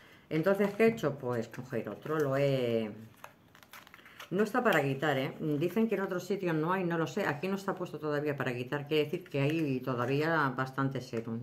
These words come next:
Bueno, este es uno nuevo. Y yo me he cogido otro porque no quiero de momento quedarme sin él. A ver, son tres cincuenta.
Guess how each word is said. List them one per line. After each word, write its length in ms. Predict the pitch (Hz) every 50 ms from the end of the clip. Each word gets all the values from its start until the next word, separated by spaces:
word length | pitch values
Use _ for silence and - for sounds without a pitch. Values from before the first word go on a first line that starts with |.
| 120 - -
Bueno, 280 | - 139 131 117 110 110
este 220 | 113 - - 120
es 100 | 139 -
uno 160 | 135 131 123
nuevo. 400 | 127 151 190 220 247 277 320 302 - - - - - - - - - - - - - - - - - - - - _ _ _ _ _ - -
Y 140 | - 202 190
yo 120 | 170 175
me 80 | 170 170
he 40 | 147
cogido 360 | 151 147 - 160 147 143 151
otro 260 | 160 165 - 196 196
porque 220 | 190 190 - 156 151
no 140 | 151 139
quiero 280 | 139 151 151 170 170 151
de 120 | 156 151
momento 440 | 139 139 135 147 156 170 170 196 185
quedarme 360 | 160 151 135 135 135 127 123
sin 220 | 123 - - 113 117
él. 120 | 120 131
A 60 | 135
ver, 100 | 143 143
son 200 | 139 - 202 208
tres 220 | 202 208 185 175 170
cincuenta. 720 | - 165 147 139 - 120 120 117 113 113 - 101 95 -